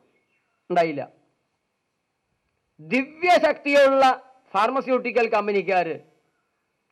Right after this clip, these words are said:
അവര് മുൻകൂട്ടി തന്നെ അടുത്ത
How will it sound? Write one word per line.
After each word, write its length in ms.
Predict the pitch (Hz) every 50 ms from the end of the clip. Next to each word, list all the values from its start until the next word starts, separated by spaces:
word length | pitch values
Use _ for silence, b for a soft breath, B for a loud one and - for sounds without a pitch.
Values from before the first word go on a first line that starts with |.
| _ _ _ _ _ _ _ - -
അവര് 280 | 156 165 165 180 180
മുൻകൂട്ടി 600 | 170 165 165 180 190 185 208 220 - - 220 - - - 180
തന്നെ 300 | 175 180 180 165 139 110 _ _ _ _ _ _ _ _ _ _ _ _ _ _ _ _ _ _ _ _ _ _ -
അടുത്ത 360 | 202 262 294 349 359 - 349